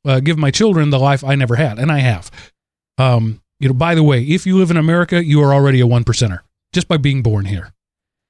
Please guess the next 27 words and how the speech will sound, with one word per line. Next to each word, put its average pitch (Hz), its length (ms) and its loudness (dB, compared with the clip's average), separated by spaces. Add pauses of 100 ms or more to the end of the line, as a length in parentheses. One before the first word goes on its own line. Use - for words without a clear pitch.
(100)
So 123 340 -2
d-, 170 100 0
let's 170 220 -2
not 208 180 -2
talk 170 240 -4
about 143 300 0
the 147 460 -2
one 135 220 0
percent. 120 500 -2 (260)
You 185 260 0
are 135 520 0
the 147 60 0
freaking 127 340 -2
one 120 120 2
percent. 120 240 0
If 123 120 0
you're 233 120 4
listening 247 460 2
to 214 140 2
this, - 420 -2 (880)
do 185 60 2
you 240 120 0
realize 254 340 0
the 208 100 0
chain 226 280 -2
of 196 140 2
events 165 500 -2